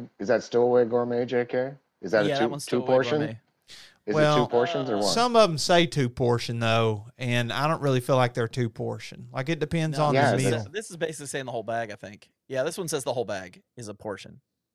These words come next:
Speaker 1: One portion.
Speaker 2: Yeah. Which,
Speaker 1: All
Speaker 2: I
Speaker 1: right.
Speaker 2: mean, you think seven hundred five calories for dinner is not really that bad.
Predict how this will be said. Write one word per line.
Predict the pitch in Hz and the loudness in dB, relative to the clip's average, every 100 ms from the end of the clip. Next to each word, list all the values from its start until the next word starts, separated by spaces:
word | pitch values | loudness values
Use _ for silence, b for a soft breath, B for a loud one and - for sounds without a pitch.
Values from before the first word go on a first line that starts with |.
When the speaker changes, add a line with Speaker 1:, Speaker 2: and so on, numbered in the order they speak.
| _ _ _ _ _ _ | _ _ _ _ _ _
Speaker 1:
One | 92 92 98 | 0 2 2
portion. | 85 71 - - _ _ _ _ | 0 -2 -2 -12 _ _ _ _
Speaker 2:
Yeah. | 110 - _ _ _ _ _ _ _ _ _ _ | -16 -16 _ _ _ _ _ _ _ _ _ _
Which, | 196 | -2
Speaker 1:
All | 196 | 0
Speaker 2:
I | |
Speaker 1:
right. | - | 0
Speaker 2:
mean, | 233 | 0
you | 196 | -4
think | 262 196 | -4 -2
seven | 185 185 | -2 -2
hundred | 180 165 | -2 -2
five | 160 151 | -2 -2
calories | - 151 156 127 120 | 0 -2 -2 -4 -8
for | 120 | -10
dinner | 107 123 135 | -8 -6 -6
is | 110 | -8
not | 120 117 | -8 -10
really | - 120 113 | -6 -6 -4
that | 107 | -4
bad. | 107 107 95 | -4 -8 -8